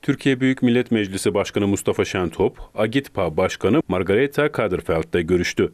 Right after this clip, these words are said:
Heyetler arası görüşmede Şentop, agitpa başkanlığına seçilmesi dolayısıyla Kaderfeld'i tebrik etti, başarılar diledi. Şentop'un gündeminde göç meselesi vardı. "Hiçbir ülke böyle bir göç yükünü ve baskısını sonsuza kadar devam ettiremez."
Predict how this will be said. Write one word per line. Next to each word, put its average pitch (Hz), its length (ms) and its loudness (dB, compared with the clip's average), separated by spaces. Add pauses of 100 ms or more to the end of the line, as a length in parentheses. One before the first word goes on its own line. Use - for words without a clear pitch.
(160)
Heyetler 95 400 0
arası 101 300 2
görüşmede 92 540 0
Şentop, 107 600 -2
agitpa 107 420 -2
başkanlığına 95 580 2
seçilmesi 98 540 0
dolayısıyla 90 640 0
Kaderfeld'i 90 680 0
tebrik 92 340 -2
etti, 151 400 0
başarılar 80 540 -2
diledi. 87 360 0 (280)
Şentop'un 107 560 0
gündeminde 87 600 0
göç 123 280 0
meselesi 87 420 0
vardı. 92 360 0 (300)
"Hiçbir 170 460 -2
ülke 98 420 -2
böyle 98 300 2
bir 85 100 0
göç 98 360 0
yükünü 90 440 0
ve 85 160 0
baskısını 85 680 -2 (140)
sonsuza 113 640 -2
kadar 101 380 0
devam 98 340 2
ettiremez." 98 680 -2